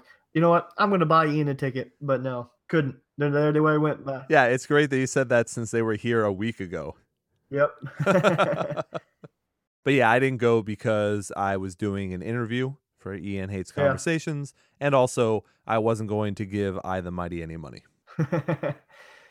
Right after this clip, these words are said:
Speaker 1: I will say they, they are really incredible live, and they, all the guys are really good people from what I've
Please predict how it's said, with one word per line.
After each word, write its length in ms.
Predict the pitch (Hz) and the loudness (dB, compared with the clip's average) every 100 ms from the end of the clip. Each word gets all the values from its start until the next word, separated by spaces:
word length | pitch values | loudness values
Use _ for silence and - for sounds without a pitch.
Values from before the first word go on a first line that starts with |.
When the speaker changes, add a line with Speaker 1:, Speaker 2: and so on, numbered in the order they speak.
| _ _ - | _ _ 0
Speaker 1:
I 100 | 165 | 4
will 180 | 180 180 | 4 2
say 600 | - 165 156 156 156 151 _ _ - | 0 2 2 2 0 -4 _ _ -12
they, 440 | 147 160 165 160 | -2 0 2 0
they 300 | - 151 156 | -2 0 4
are 240 | 151 143 139 | 4 4 2
really 300 | 139 131 127 | -2 -4 -6
incredible 440 | 123 135 127 123 | -8 -8 -6 -6
live, 260 | 123 123 123 | -4 -6 -6
and 120 | 131 | -6
they, 260 | 139 135 135 _ _ _ _ - | -4 -4 -8 _ _ _ _ 0
all 140 | 160 | 2
the 100 | 156 | 4
guys 400 | 151 143 143 131 | 6 6 4 0
are 320 | 139 131 120 _ | -4 -6 -8 _
really 220 | 143 143 | -4 -2
good 180 | 143 139 | -2 -2
people 260 | 143 135 139 | -4 -4 -6
from 180 | 139 135 | -6 -6
what 120 | 131 | -4
I've 300 | 131 127 | -4 -6